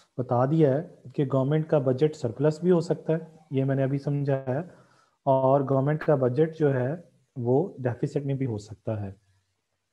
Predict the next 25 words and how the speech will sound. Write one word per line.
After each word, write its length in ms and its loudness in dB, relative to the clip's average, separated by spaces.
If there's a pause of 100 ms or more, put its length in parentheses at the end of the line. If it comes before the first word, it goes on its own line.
(500)
और 100 0
यहाँ 260 2
पे 140 2
आपको 320 2
budget 300 2
deficit 420 0
समझाया 440 -2
गया। 220 -4 (520)
budget 260 2
deficit 420 0
का 140 2
formula 440 0
ये 260 4
है 200 -4 (500)
कि 100 2
government 420 2
expenditure 680 0
में 160 -2
से 180 -2
government 380 -2
revenue 340 -2
को 120 -2
minus 340 -2
कर 160 -6
दीजिए। 340 -4